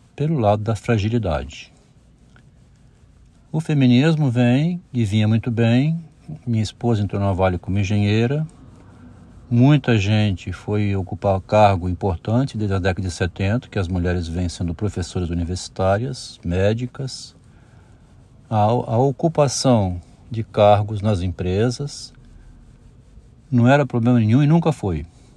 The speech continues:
Inclusive, continua não sendo. Surge o problema quando, como essa, é, promotora, né, veio a público dizer que ganha trinta e nove mil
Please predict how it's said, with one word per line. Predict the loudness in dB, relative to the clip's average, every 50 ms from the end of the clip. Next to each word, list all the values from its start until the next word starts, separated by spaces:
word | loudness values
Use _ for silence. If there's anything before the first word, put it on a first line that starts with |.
| -20 -14 -8
Inclusive, | -8 -4 -2 -2 0 0 0 0 0 -2 -2
continua | -2 -4 -4 -2 0 2 2 4
não | 4 2 0
sendo. | 0 -2 -2 0 0 0 -2 -4 -8 -14 -16 -20 -20 -20 -20 -20 -20 -20 -20 -20 -20 -20 -20 -20 -20 -20 -20 -20 -20 -20 -20 -20 -20 -20 -20 -18 -16
Surge | -10 -4 0 0 2 2 2 0
o |
problema | -2 0 0 0 2 4 4 4 4 4 2 0 -2 -4 -4
quando, | 0 2 2 4 4 2 2 0 -2 -4 -6 -8 -8
como | -2 0 2 2 2 2
essa, | 2 0 -2 -4 -6 -6 -4 -2 -2 -2 -2 -4 -4 -6 -10 -12 -18 -20 -20 -20 -20 -20 -16 -14 -12 -12 -12 -14 _ _ -16 -8 -4
é, | -2 -2 -2 -2 -2 -2 -4 -4 -6 -8 -10 -10 -12 -14 -18 -20 -20 -20 -20 -20 -20 -20 -20 -20 -20 -20 -20 -20 -16 -6
promotora, | -2 2 2 2 2 2 2 2 2 4 4
né, | 4 4 4 2 0 -2 -6 -20 -20 -20 -20 -20 -20 -20 -20 -20 -20 -20 -20 -20 -20 -20 -20 -16 -10 -4
veio | -2 0 2 2
a | 2
público | 0 -2 -2 -2 -2 -2 -4 -4
dizer | -4 -4 -4 -2 0 0 2 2 0 -2
que | -2 -2 -4
ganha | -2 0 2 0 0 0
trinta | 0 -2 -2 0 0
e |
nove | 0 0 0 0 0
mil | 0 0 2 2 2 2 2 0 -2 -4